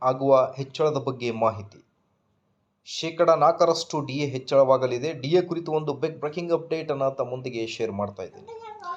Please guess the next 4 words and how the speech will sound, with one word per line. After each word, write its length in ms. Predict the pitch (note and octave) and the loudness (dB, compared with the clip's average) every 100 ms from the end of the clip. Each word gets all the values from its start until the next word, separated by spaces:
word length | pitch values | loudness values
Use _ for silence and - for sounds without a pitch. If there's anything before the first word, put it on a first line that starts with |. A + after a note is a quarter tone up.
| - _ _ _ _ - | -12 _ _ _ _ -4
ವೀಕ್ಷಕರೇ, 640 | F3 F#3 F#3+ F3+ - - _ _ _ _ _ _ | -2 0 2 2 -2 -14 _ _ _ _ _ _
ನಮ್ಮ 200 | C#3 E3+ | -6 0
YouTube 380 | E3+ F3 F#3 E3 | 2 2 2 2
ವಾಹಿನಿಯಲ್ಲಿ 600 | C#3+ D#3+ D#3+ D#3 C#3 E3+ | 2 2 -2 -2 -2 -4